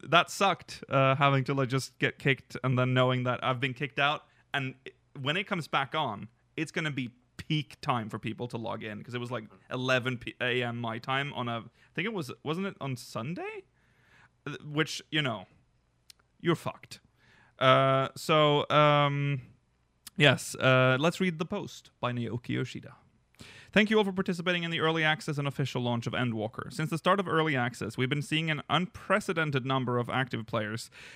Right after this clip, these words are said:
the highest ever seen since the launch of fourteen, as well as record numbers of simultaneous logins.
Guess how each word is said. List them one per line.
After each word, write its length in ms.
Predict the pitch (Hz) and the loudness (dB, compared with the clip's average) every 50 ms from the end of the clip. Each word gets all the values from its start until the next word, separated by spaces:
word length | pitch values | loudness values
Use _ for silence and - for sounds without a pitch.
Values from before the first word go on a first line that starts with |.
| - - | -2 0
the 80 | 151 127 | 2 4
highest 340 | 151 170 202 226 214 - - - - | 6 6 6 4 2 -2 -4 -2 2
ever 280 | - 165 170 196 214 | 2 4 4 4 0
seen 420 | 196 - - 202 190 165 127 110 117 | 0 0 -2 -2 0 0 0 -2 -4
since 240 | - - 139 127 - | -4 -4 -4 -4 -2
the 160 | - 143 135 | -2 -2 0
launch 500 | 131 135 139 139 131 131 139 131 120 - | 2 2 2 2 2 0 -2 -4 -4 -4
of 120 | - 127 | -6 -4
fourteen, 640 | - - 123 113 117 - - - 117 107 104 104 101 - - - - - - | -4 -2 0 0 0 -2 -2 -4 -4 -4 -4 -8 -10 -12 -16 -20 -18 -6 -2
as 200 | - 131 - 147 | -2 2 4 4
well 180 | 156 160 175 | 4 4 4
as 160 | 170 160 - | 2 0 2
record 380 | 143 143 170 185 - - 196 170 | 2 4 4 4 4 2 0 2
numbers 400 | 160 147 143 139 135 139 131 - | 2 2 2 4 4 2 2 2
of 100 | 120 117 | -2 -2
simultaneous 760 | - - 147 160 165 165 - - 190 196 208 175 123 113 113 | 0 0 0 0 0 -4 -2 0 0 2 2 2 0 -2 -4
logins. 580 | - 113 110 113 113 113 110 113 117 117 - | -4 -4 -4 -4 -4 -4 -4 -4 -4 -6 -8